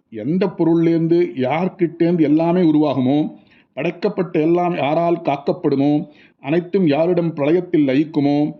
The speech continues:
அவரே பிரம்மம் அப்படிங்கிறார். படைத்தல், காத்தல், அழித்தல் ஆகியவற்றுக்கு காரணமானவரே பிரம்மம், ஸ்ரீமன் நாராயணன்.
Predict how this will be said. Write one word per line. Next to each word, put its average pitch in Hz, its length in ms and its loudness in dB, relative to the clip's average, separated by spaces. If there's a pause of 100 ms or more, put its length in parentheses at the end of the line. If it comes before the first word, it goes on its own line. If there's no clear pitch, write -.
(240)
அவரே 135 280 0
பிரம்மம் 131 600 2 (220)
அப்படிங்கிறார். 120 480 -2 (440)
படைத்தல், 147 440 -2
காத்தல், 165 480 0
அழித்தல் 156 460 0
ஆகியவற்றுக்கு 147 720 -2
காரணமானவரே 156 1000 0
பிரம்மம், 127 580 0 (200)
ஸ்ரீமன் 160 300 0
நாராயணன். 127 680 0